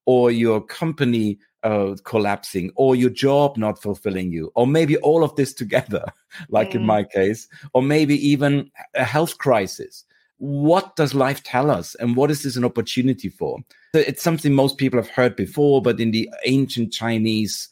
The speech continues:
Speaker 1: symbolism, and I don't even know if that's true, but I've been telling the story forever. Supposedly the word crisis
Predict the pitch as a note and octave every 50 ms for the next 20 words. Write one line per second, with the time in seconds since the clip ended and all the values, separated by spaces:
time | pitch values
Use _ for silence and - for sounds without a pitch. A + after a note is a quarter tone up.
0 | _ - - - C3+ C3+ C3 A#2 G2 F2+ F#2+ F#2 - F2+ F#2+ F#2+ A2+ A#2 A2+ G#2
1 | G2 F2 F2+ F#2 F#2+ F#2+ F2+ - F#2 E2+ - - - A2+ F#2+ E2+ F2+ F2+ F#2+ F#2+
2 | - - G2 F#2 F2+ - A#2 G#2+ G2+ F2+ E2+ G2 - - A#2 G#2+ G#2 G2 F#2+ F2+
3 | - - F#2 F#2 - - G#2 - D#2 - D#2 E2 F#2+ G#2 - - - - - _
4 | _ _ _ - - - A#2+ - - - E3+ E3 E3+ D3 D3 A#2 G#2+ F#2 G#2+ G#2
5 | G#2+ A#2 A2 - - - - C3 A#2 A2+ B2 B2+ B2+ - - F#2 F2 G2 F#2+ -
6 | - -